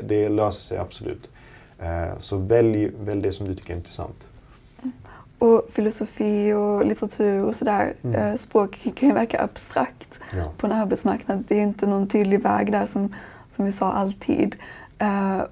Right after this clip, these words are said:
Speaker 2: och, men trots det så finns det ju inom alla ämnen,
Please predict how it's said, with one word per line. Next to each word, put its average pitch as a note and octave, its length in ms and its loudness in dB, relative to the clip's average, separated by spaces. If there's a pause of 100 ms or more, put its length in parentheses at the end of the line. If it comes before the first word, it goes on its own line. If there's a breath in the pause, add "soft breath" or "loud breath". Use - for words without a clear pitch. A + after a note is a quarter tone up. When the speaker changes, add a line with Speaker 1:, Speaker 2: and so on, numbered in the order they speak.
(120)
Speaker 2:
och, A3 180 2
men A3 320 4
trots - 420 -2
det - 320 4 (120)
så - 180 -4
finns G3+ 440 0
det A3 100 2
ju G3+ 140 4
inom G3+ 380 0 (160)
alla G#3 300 0
ämnen, G#3+ 540 0